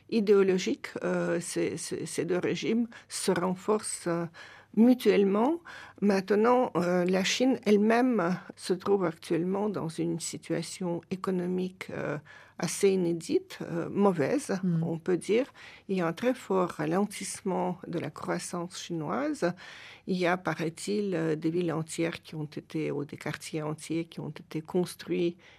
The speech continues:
Speaker 1: et, euh, qui, qui
Speaker 2: Sans
Speaker 1: restent
Speaker 2: habitants.
Speaker 1: vides, euh, et vides, sans habitants. Euh, donc, euh, la, la Chine, ne, même si elle profite maintenant,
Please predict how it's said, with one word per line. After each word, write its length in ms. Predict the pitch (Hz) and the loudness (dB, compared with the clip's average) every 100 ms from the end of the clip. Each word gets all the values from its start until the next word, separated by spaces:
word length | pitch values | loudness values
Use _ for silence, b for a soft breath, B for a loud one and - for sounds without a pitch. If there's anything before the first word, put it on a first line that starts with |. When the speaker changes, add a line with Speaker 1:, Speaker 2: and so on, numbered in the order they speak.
| b - | b -4
Speaker 1:
et, 320 | 165 - - | -2 -2 -4
euh, 180 | 160 - 151 B B B | -4 -4 -6 B B B
qui, 240 | - 190 - | -6 -6 -4
qui 180 | - 220 | 2 6
Speaker 2:
Sans 80 | 208 | 8
Speaker 1:
restent 200 | 202 - | 8 8
Speaker 2:
habitants. 100 | 262 | 8
Speaker 1:
vides, 260 | 359 381 | 8 6
euh, 240 | 131 160 165 185 | 6 8 6 4
et 220 | 180 156 | 6 6
vides, 320 | 180 254 175 | 6 4 4
sans 340 | 160 151 165 170 | 2 0 0 0
habitants. 600 | 175 180 233 285 359 359 B B B B - | -2 0 4 6 6 2 B B B B 4
Euh, 300 | 208 196 185 | 6 8 6
donc, 440 | 202 262 277 - 208 | 6 6 6 6 6
euh, 320 | 185 185 170 | 8 10 10
la, 360 | 214 196 196 | 8 8 6
la 240 | 196 - 208 | 4 4 4
Chine, 340 | - - 349 240 196 - | 4 4 6 6 4 4
ne, 560 | 208 202 202 196 190 190 - | 4 6 4 4 4 2 0
même 320 | 208 208 214 | 2 6 6
si 220 | 214 - | 4 2
elle 100 | 175 | 0
profite 500 | 175 - 190 190 185 | 0 -2 -2 -2 -4
maintenant, 720 | 180 170 180 - 226 220 202 | 0 0 -2 0 2 4 4